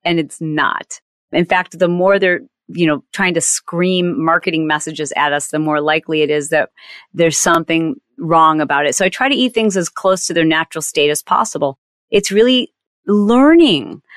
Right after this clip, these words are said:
about what happens to an animal. So if you're a meat eater,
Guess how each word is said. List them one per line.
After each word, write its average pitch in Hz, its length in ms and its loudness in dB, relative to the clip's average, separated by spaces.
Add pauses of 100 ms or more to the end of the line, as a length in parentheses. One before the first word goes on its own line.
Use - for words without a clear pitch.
(120)
about 180 480 2
what 196 220 2
happens 190 580 -2
to 190 240 -2
an 175 140 0 (200)
animal. 247 420 2
So - 140 -2
if 170 120 -4
you're 196 240 0
a 190 240 -2
meat 226 280 2
eater, 131 400 -2